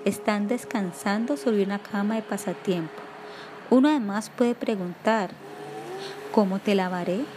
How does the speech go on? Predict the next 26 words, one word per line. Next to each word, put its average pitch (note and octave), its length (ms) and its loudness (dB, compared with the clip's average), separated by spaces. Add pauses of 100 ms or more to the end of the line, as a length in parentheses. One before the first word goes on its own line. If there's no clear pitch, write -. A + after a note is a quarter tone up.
(260)
La G#3+ 100 6
respuesta G3+ 680 2
es, E3 180 0 (600)
yo A3 320 4
los C4+ 160 4
lavaré G#3 640 2 (180)
con A3 160 4
agua F#3 300 2
del G#3 160 0
Yamuna, F#3+ 560 0 (380)
la G#3 100 6
cual G#3 320 -2
es - 280 -4
oscura A3 760 0 (100)
como F#3 260 2
abejorros, G3 760 0 (880)
y C4 120 6
esta B3 280 0
la B3+ 140 2
habré F#3+ 200 -2
traído A#3+ 720 0
en G3 160 0
un F#3 120 0
pote F3+ 360 -2
de F3 220 2
oro. D#3+ 320 -2